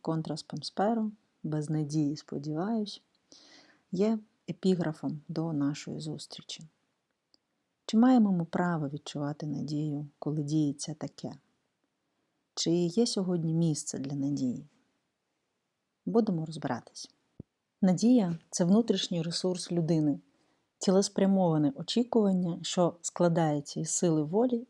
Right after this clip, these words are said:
і здатності знаходити шляхи для досягнення мети. Надія характеризується як буття, яке здатне пророкувати майбутнє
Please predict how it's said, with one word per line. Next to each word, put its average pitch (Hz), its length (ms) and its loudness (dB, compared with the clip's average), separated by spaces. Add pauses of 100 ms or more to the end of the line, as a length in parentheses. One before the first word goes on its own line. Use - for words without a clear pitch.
(120)
і 165 120 -2
здатності 196 840 0
знаходити 185 640 -2
шляхи 190 640 -2
для 180 160 2
досягнення 160 680 0
мети. 151 320 -2 (1000)
Надія 180 580 6 (120)
характеризується 165 840 -2
як 160 180 -2
буття, 175 680 -2 (120)
яке 170 320 -2
здатне 170 480 2
пророкувати 170 800 0
майбутнє 196 720 0